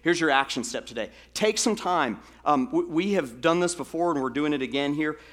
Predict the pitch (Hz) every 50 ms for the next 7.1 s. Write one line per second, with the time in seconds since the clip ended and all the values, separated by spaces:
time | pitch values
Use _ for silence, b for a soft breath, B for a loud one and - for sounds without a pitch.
0 | B B 131 131 135 139 147 160 160 156 135 135 151 143 131 123 113 135 139 147
1 | 143 143 143 127 127 120 120 104 135 135 143 151 147 143 143 - 135 123 120 113
2 | 113 113 120 127 135 139 131 113 - 117 143 147 - 135 131 131 127 127 135 135
3 | 127 117 - - - 139 131 - - 139 123 123 123 120 127 131 139 139 131 -
4 | B B B B B B 113 123 135 147 147 - 156 131 - 147 143 143 143 -
5 | - - - - 160 165 185 180 165 160 139 143 147 139 139 135 123 127 131 131
6 | 135 139 139 - 131 117 127 120 113 - - 147 127 135 131 - 113 117 117 107
7 | 101